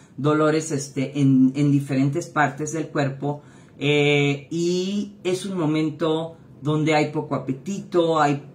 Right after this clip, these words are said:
hay muchas personas sienten pocas ganas de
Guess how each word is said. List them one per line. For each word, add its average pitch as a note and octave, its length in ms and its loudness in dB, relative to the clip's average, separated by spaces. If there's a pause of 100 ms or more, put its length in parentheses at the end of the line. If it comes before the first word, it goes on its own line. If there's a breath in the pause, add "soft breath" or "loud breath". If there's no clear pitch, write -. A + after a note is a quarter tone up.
hay C#3+ 280 2
muchas E3 600 0
personas D3 460 -8
sienten D3 500 -2 (380 loud breath)
pocas F3 540 4
ganas D3+ 760 0
de B2+ 800 -2